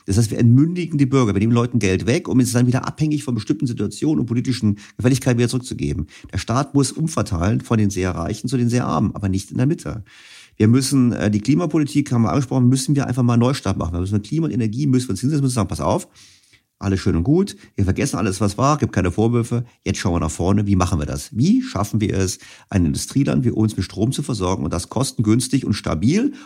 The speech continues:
und gleichzeitig unseren Beitrag zum Klimaschutz zu leisten?" Wir müssen das Steuersystem umbauen, wird ständig drüber gesprochen. Es ist erbärmlich, wenn Sie Arbeitnehmer sind hier, welche Belastung Sie haben, Sozialabgaben, Steuern.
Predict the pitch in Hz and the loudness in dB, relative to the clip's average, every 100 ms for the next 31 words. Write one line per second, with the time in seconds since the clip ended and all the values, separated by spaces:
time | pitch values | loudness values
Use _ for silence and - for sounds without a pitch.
0 | - 110 90 80 82 123 101 80 - 101 | -4 -2 0 0 2 2 2 0 -4 -2
1 | 135 247 220 117 - 82 78 - - - | -2 0 -2 -2 -6 -8 -8 -10 -10 -12
2 | - - - 113 120 113 139 143 123 104 | -12 -20 -4 2 2 4 2 4 2 2
3 | 80 71 69 65 78 95 - 139 185 160 | 2 0 -2 -2 -2 -4 -2 -4 -2 -2
4 | 143 - - 90 80 78 123 127 - - | -4 -6 -6 -6 -4 -4 -4 -6 -12 -20
5 | - _ - 107 127 165 127 85 95 104 | -20 _ 0 2 4 4 2 2 0 0
6 | - 127 120 117 139 165 143 135 131 139 | 0 2 2 2 2 2 0 0 0 0
7 | 135 120 113 98 101 - 117 95 82 73 | 0 0 0 0 0 0 0 0 0 -2
8 | 80 80 104 101 113 113 104 98 101 - | -4 -6 -8 -6 -4 -4 -6 -6 -6 -6
9 | 85 82 | -4 -4